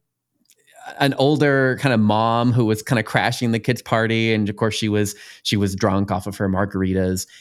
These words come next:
And she, and then, you know, you had the, you had the fraternity signs, you had people that were there, the jocks. I mean, you really, like, it was, it was very well done to take these monsters and put it in this scenario.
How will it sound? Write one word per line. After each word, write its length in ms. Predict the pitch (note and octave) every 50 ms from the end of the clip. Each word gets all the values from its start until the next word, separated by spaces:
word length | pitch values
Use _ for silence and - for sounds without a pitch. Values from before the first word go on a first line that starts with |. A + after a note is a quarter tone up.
| - -
And 460 | - F#2+ G2 G2 G2 F#2+ F#2+ F#2+ F2+ - _ _ _
she, 500 | - - - A#2+ A2 A2 A2 - - - -
and 140 | - B2+ A#2
then, 100 | B2+ B2+
you 80 | C3 C3+
know, 80 | C3
you 140 | A#2 A2 G#2+
had 180 | A#2+ B2+ A#2 F#2+
the, 300 | A2 G#2 G2+ G2+ F#2+ - _ _
you 140 | - A2+ A2
had 180 | A#2 A2+ F#2+
the 60 | F2+
fraternity 480 | G2+ - G#2+ - - - C3 B2+ B2 B2+
signs, 540 | B2 - B2+ A#2 A#2 A#2 A#2 A#2 A#2 A2+ G2+
you 80 | G2
had 140 | G2 G2+ F#2 -
people 280 | - B2 - - A2
that 140 | G#2+ A2+ D#2+
were 100 | G2 G#2
there, 400 | G2 G2+ G2+ G2+ G#2 G#2 G#2 G#2
the 140 | G2 - F#2
jocks. 520 | F#2 G#2+ F#2+ G2 G2 G2 G#2 G2+ - -
I 40 | G#2+
mean, 160 | G2 G2+ G#2
you 100 | A2 B2
really, 420 | A#2+ C#3 E3 F#3+ F#3+ F3+ D3+ C3 A#2+
like, 300 | A2 G#2 G2+ G2+ - - - - - - _ _
it 60 | -
was, 200 | C3+ C3+ D3 B2+ C3+
it 80 | D#3
was 120 | C#3+ D3+ C3+
very 220 | C#3+ F3 F#3+ F#3
well 220 | D3 C3+ C3 B2+
done 300 | A2+ G2 G#2+ G2 G#2 A2+ A2
to 100 | - G#2
take 320 | - - A2+ G#2 - _
these 280 | - G2+ G2+ G2+ F#2 F#2+
monsters 520 | G2+ F#2+ F#2+ G2 G2 - - G#2 G2 -
and 100 | F#2+ F#2+
put 160 | - - G2+
it 100 | G2 -
in 140 | - F#2+ G2
this 140 | F#2+ F#2+ -
scenario. 480 | - F#2 F2+ F2+ F#2+ F#2+ F#2+ G2 F#2+